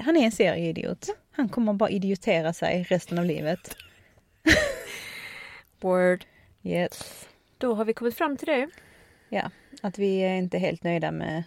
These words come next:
Speaker 1: utgången av det här. Och vi känner väldigt
Speaker 2: Mm.
Speaker 1: mycket med, eh, Warinas familj.
Speaker 2: Ja, det är
Speaker 1: Eh, det måste varit
Speaker 2: fruktansvärt.
Speaker 1: fruktansvärt för dem att gå igenom.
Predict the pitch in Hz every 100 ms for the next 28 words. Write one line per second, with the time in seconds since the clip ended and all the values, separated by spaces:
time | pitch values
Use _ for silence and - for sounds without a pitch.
0 | - 175 - 165 160 156 165 165 170 160
1 | 151 190 180 175 175 160 160 170 165 165
2 | 160 165 165 143 165 - - - - -
3 | _ _ 170 165 165 175 170 156 - 170
4 | 165 143 156 180 202 196 196 202 208 214
5 | 175 165 180 175 180 170 202 175 233 202
6 | 196 - 170 - 165 - 175 160 160 170
7 | 170 156 156 156